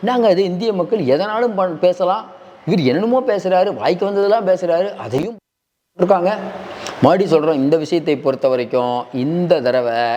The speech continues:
இந்தியா கூட்டணி சாமானியத்தில் விடாது. நாளைக்கு ஒரு கச்சேரி இருக்குது. நாளைக்கு ஏதாவது பி ஜே பி தில்லு முள்ளு பண்ணா பெரிய அளவுக்கான அந்த பிரச்சனைகள்லாம் வரும். ஏற்கனவே இராணுவங்கிறாங்க, தேர்தல் ஆணையம், உ-,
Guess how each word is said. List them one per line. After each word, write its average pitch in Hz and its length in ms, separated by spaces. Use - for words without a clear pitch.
இந்தியா 156 400
கூட்டணி 120 560
சாமானியத்தில் 139 680
விடாது. 113 540
நாளைக்கு 147 520
ஒரு 143 140
கச்சேரி 143 460
இருக்குது. 110 260
நாளைக்கு 117 240
ஏதாவது 160 300
பி 160 140
ஜே 175 180
பி 127 180
தில்லு 151 220
முள்ளு 156 100
பண்ணா 151 480
பெரிய 220 260
அளவுக்கான 147 720
அந்த 120 360
பிரச்சனைகள்லாம் 143 560
வரும். 120 260
ஏற்கனவே 139 400
இராணுவங்கிறாங்க, 127 760
தேர்தல் 135 320
ஆணையம், 123 460
உ-, 120 140